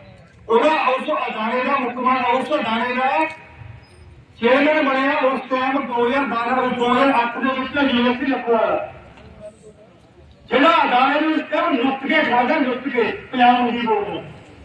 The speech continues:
ਉਹਦਾ ਦੋ ਹਜ਼ਾਰ ਸੱਤ ਦੇ ਪਹਿਲੇ ਜ਼ਮੀਨ ਗਿਣ ਲਓ, ਉਹਦਾ ਪੈਲਸ ਗਿਣ ਲਓ, ਉਹਦਾ ਚੈਨਲ ਗਿਣ ਲਓ, ਉਹਦੀ ਜ਼ਮੀਨ ਗਿਣ ਲਓ।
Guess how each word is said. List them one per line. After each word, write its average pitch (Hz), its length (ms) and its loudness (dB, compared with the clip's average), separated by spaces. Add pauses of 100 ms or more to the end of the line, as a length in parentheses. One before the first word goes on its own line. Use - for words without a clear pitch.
(420)
ਉਹਦਾ 294 280 6
ਦੋ 269 180 2
ਹਜ਼ਾਰ 277 260 4
ਸੱਤ 226 300 -2
ਦੇ 269 80 0
ਪਹਿਲੇ 285 380 2
ਜ਼ਮੀਨ 277 320 2
ਗਿਣ 285 200 0
ਲਓ, 285 240 0 (540)
ਉਹਦਾ 254 180 4
ਪੈਲਸ 247 420 0
ਗਿਣ 277 220 2
ਲਓ, 277 280 0 (300)
ਉਹਦਾ 277 160 2
ਚੈਨਲ 269 460 -2
ਗਿਣ 277 220 -2
ਲਓ, 277 240 0
ਉਹਦੀ 285 140 -6
ਜ਼ਮੀਨ 233 320 -2
ਗਿਣ 202 180 0
ਲਓ। 180 220 -4